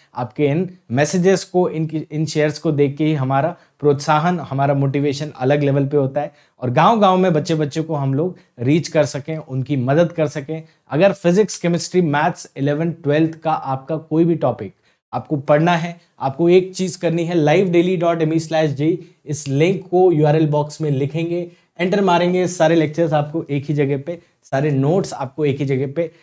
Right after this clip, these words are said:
without any login, without any ads मिल जाएंगे। तो livedaily dot M E slash J, without spaces लिखना,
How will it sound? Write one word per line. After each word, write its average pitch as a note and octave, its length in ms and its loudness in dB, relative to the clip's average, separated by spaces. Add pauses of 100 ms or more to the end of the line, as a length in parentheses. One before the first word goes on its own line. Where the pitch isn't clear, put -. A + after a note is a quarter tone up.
(160)
without F#3+ 340 4
any F#3+ 220 6
login, D#3+ 340 4
without F3 360 4 (200)
any E3 200 2 (140)
ads C#3+ 340 2
मिल C#3 220 2
जाएंगे। A#2+ 360 -4 (420)
तो B2+ 140 2
livedaily D3+ 920 2
dot D#3 260 2
M D3+ 240 0
E - 80 -10
slash C#3 360 -2
J, E3 180 0 (380)
without D3+ 400 2
spaces D#3+ 380 0
लिखना, E3+ 440 -4